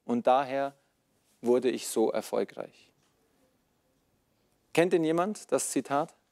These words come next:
Nein, es ist Michael Jordan. Also der erfolgreichste Mannschaftssportler,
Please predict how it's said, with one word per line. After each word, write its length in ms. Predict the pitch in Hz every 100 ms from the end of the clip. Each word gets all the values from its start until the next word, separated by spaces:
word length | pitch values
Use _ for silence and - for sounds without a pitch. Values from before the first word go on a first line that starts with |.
| _ _ _ _ _ _ _ _ _ _ _ _ _ _ _ -
Nein, 260 | 135 143
es 100 | 131
ist 60 | -
Michael 300 | 127 - -
Jordan. 360 | - 120 220 - _ _ _ _ _ _ - _ _ _ - _ _ _ _ -
Also 240 | 139 160
der 240 | 170 175
erfolgreichste 1200 | 147 - - 208 233 - 175 180 180 - 175 170 - _ _ _ _ _ _ _ _
Mannschaftssportler, 1300 | 135 147 190 - 156 - - - 123 135 - 143 190